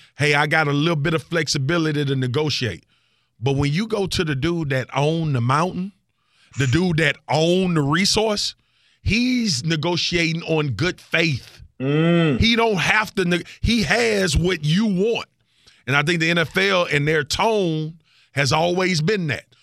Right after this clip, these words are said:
Speaker 1: We the
Speaker 2: It's,
Speaker 1: mountain.
Speaker 2: yeah.
Speaker 1: We
Speaker 2: Yep.
Speaker 1: provide the resource. We negotiate
Speaker 2: Yep.
Speaker 1: with you on good faith. And yeah, we wanna make some money by the guys being out there and the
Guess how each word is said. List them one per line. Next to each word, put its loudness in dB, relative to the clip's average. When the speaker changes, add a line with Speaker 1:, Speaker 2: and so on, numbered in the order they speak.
Speaker 1:
We -2
the 0
Speaker 2:
It's, 2
Speaker 1:
mountain. 4
Speaker 2:
yeah. -14
Speaker 1:
We 2
Speaker 2:
Yep. 8
Speaker 1:
provide 2
the 4
resource. 0
We 0
negotiate 2
Speaker 2:
Yep. -4
Speaker 1:
with -2
you 0
on 0
good -2
faith. -2
And 0
yeah, 0
we 0
wanna 0
make -2
some 0
money 0
by 0
the 0
guys 0
being 2
out 0
there 0
and -2
the -2